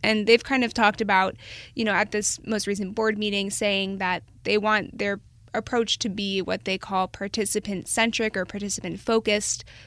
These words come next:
So thinking about, okay, what do participants want and how can we make that happen? They've, you know, tried to run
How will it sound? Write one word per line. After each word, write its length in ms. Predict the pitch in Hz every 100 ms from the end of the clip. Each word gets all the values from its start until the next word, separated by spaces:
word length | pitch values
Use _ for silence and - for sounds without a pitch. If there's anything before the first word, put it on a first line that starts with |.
| -
So 240 | - 214
thinking 340 | 202 214 196 190
about, 400 | 185 180 185 -
okay, 220 | 214 214 196
what 260 | 202 202
do 240 | - 196 196
participants 640 | 196 196 - 196 202 -
want 360 | 226 226 214 - - - - - -
and 340 | 202 196 196 202
how 200 | 214 202
can 220 | 214 202
we 120 | 196
make 260 | 196 190 185
that 180 | 165
happen? 560 | - 208 208 202 202 202 - - - - -
They've, 360 | 202 190 - - -
you 100 | 208
know, 140 | 185
tried 340 | - - 220 208
to 120 | 214
run 360 | 196 185 190